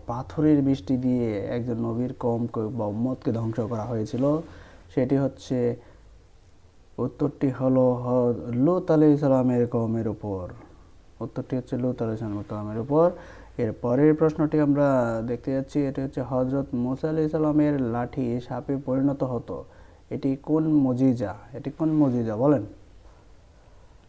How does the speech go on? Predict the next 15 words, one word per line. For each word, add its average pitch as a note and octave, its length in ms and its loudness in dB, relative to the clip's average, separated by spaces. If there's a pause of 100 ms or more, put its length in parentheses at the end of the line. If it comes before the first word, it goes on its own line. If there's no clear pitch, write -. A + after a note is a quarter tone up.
(220)
এটা C3+ 200 -2
হচ্ছে C#3+ 240 -4
অসা। C3 440 -2
আমার C3 420 -2
কাছে C3 240 -6
মনে B2+ 200 -2
হচ্ছে A#2+ 240 -6
এটার A#2+ 220 -2
উত্তর A#2+ 280 -2
হবে C#3+ 420 2 (340)
অসা। A#2+ 640 -6 (920)
আপনাদের B2+ 540 -4
দৃষ্টিতে A#2+ 480 -4
উত্তরটি A2+ 400 -8
কি? - 300 -6